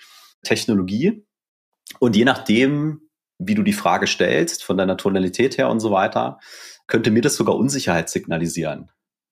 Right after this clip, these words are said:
Ja klar, brauche ich ein C R M, sonst würde ich mit dir gar nicht reden, Herr Brümme. Also, warum fragst du mich das eigentlich, ne? Und es fühlt sich von Beginn an schon wie Ausfragen an,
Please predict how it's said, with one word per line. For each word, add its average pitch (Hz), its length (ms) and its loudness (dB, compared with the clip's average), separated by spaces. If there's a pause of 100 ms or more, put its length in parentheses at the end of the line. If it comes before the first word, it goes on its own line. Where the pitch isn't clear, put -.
(100)
Ja 98 140 4
klar, - 600 -2 (380)
brauche 101 180 2
ich - 80 -2
ein 101 80 -4
C - 160 0
R 92 60 4
M, 90 80 2
sonst 92 140 -2
würde 104 100 0
ich - 80 -4
mit 104 80 -2
dir 113 120 4
gar 107 120 4
nicht 104 140 0
reden, 123 180 4
Herr 92 80 2
Brümme. 80 540 -4
Also, 87 400 -4 (220)
warum 98 100 0
fragst - 280 -2
du 117 40 2
mich 107 140 0
das - 140 -6
eigentlich, - 560 -6
ne? 151 240 -4 (440)
Und 117 100 4
es 147 120 2
fühlt 160 240 2
sich - 180 0
von 113 160 0
Beginn 117 280 2
an 135 140 2
schon 113 280 0
wie 98 100 2
Ausfragen 69 600 -2
an, - 260 -10